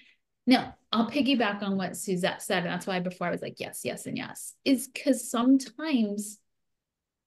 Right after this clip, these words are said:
the coach or the therapist can do this more effectively because they don't have the same history as your spouse. Like, that's why.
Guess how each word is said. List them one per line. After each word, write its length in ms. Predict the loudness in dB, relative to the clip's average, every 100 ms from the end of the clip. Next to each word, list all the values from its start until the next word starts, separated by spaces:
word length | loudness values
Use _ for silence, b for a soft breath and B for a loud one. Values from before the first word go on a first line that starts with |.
| _ _ _ _ _
the 160 | 2 2
coach 460 | 4 6 6 4 0
or 80 | 2
the 140 | 2
therapist 1000 | 0 4 4 6 2 0 -4 -4 -8 -14
can 280 | 0 2 2
do 260 | 4 6 6
this 560 | 4 -4 -10 -14 -16 _ _ _ 4
more 240 | 6 6
effectively 1000 | 4 -2 -6 -2 2 2 4 2 0 -8 _ _ _ _
because 260 | 0 2 6
they 180 | 8 10
don't 260 | 10 8
have 540 | 4 -2 2 2 2 -2 -12 _ _ _ _ _ _ _
the 120 | -12
same 420 | -12 -6 -4 0 -2
history 680 | -4 -12 -12 -12 -14 -16 _ _ _
as 220 | -8 -6
your 120 | -10 -14
spouse. 580 | -16 -20 _ -20 -20 _ _ _ _ _ b 0
Like, 220 | 0 2
that's 340 | 2 2 0 -6
why. 200 | -6